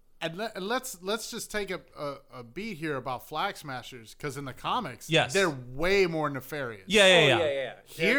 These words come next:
Speaker 3: They're,
Speaker 1: it's like,
Speaker 3: they're like total
Speaker 1: you
Speaker 3: radicals in the
Speaker 1: understand.
Speaker 3: comics.
Speaker 2: Yeah.
Speaker 1: They're way sympathetic compared to the comics. 'Cause
Speaker 2: Here,
Speaker 1: in
Speaker 2: they're, they're a radicalized group,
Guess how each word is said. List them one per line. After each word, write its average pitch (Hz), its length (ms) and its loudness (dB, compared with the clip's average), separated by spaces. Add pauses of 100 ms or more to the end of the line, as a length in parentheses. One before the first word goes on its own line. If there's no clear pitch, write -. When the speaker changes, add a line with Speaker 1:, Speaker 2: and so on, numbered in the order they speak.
Speaker 3:
They're, 202 80 6
Speaker 1:
it's 170 220 -2
like, 160 260 2
Speaker 3:
they're 196 200 0
like 180 200 -2
total - 180 -4
Speaker 1:
you 214 80 6
Speaker 3:
radicals 202 180 8
in 180 60 0
the 160 60 0
Speaker 1:
understand. 143 560 0
Speaker 3:
comics. 190 120 4
Speaker 2:
Yeah. 139 220 8
Speaker 1:
They're 190 160 4
way 214 920 2
sympathetic 165 680 -2
compared 151 360 -4
to 143 80 -6
the 131 100 -8
comics. - 560 -10 (140)
'Cause 233 100 4
Speaker 2:
Here, 254 220 6
Speaker 1:
in 175 120 -2
Speaker 2:
they're, 180 180 4
they're 175 240 6
a 160 160 4
radicalized 170 1000 4
group, 170 400 2